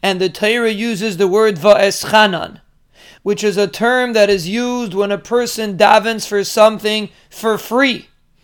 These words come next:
even though he doesn't deserve it. Va'eschanan is the same root as the word chinam, which means free.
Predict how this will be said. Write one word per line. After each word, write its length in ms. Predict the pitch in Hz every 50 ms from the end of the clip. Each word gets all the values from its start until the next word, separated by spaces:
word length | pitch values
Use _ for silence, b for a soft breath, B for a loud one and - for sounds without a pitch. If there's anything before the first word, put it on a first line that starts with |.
| _ _ _ _
even 320 | 226 247 254 220 247 247
though 120 | 240 240 220
he 120 | 185 214
doesn't 420 | 190 170 233 240 247 214 214 202 160
deserve 380 | 190 180 151 170 170 170 -
it. 260 | - - - - - _ _ _ _ _ b b b b b b b
Va'eschanan 920 | 175 202 202 190 196 196 - - - - 220 240 247 247 240 247 240 226
is 140 | 214 202 170
the 120 | 170 208 -
same 500 | - - 226 233 233 233 226 220 208 190
root 380 | 226 247 269 277 285 285 - - _ -
as 240 | 202 214 208 185 165
the 80 | 208
word 300 | 208 220 233 240 233 220
chinam, 640 | 175 - - - 220 247 233 208 185 - - 73 - - _ _ b b b b b b
which 320 | - 190 202 196 196 -
means 400 | 185 208 214 214 214 208 190 170
free. 460 | - - - - 202 180 170 175 -